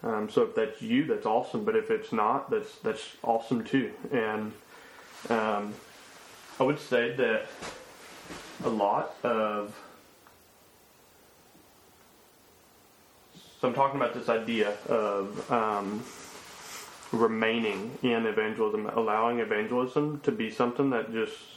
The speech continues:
I'm doing naturally day, day through the day. And I think that something that's kept me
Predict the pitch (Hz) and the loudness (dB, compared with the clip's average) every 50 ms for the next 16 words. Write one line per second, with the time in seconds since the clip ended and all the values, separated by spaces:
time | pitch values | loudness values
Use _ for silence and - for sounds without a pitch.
0 | - - - - 123 110 110 107 104 104 117 117 117 113 110 110 107 107 104 - | -20 -14 -4 -2 0 0 0 0 0 0 2 2 2 2 2 2 0 0 0 -2
1 | - - 110 104 101 98 98 110 107 107 107 107 - - - - 123 113 107 107 | -2 -2 0 0 -2 0 0 2 2 4 2 0 -2 -6 -10 -2 0 2 2 2
2 | - - 135 123 120 113 113 104 104 101 101 104 - - - - - - - - | 0 0 0 0 2 0 0 0 2 0 0 -2 -4 -10 -18 -20 -20 -20 -20 -20
3 | - - - - - - - - - - 117 110 107 107 107 104 107 104 104 104 | -20 -20 -20 -20 -20 -20 -20 -10 -4 -2 0 0 2 2 2 2 0 0 -2 -6
4 | - - - - - - - - - - - - - - - - - - - - | -10 -14 -20 -20 -20 -20 -20 -20 -20 -20 -20 -20 -20 -18 -14 -14 -14 -6 -4 -4
5 | - - - 127 120 123 123 120 123 120 113 110 113 113 - - - - 143 127 | -4 0 2 2 4 4 4 4 4 4 4 4 2 -2 -2 -6 0 2 4 4
6 | 120 - 143 131 123 107 - - - - - - - 110 107 - - - 147 139 | 4 4 2 2 2 0 -2 -6 -10 -14 -2 2 2 2 2 2 0 2 4 4
7 | 139 143 143 | 4 2 0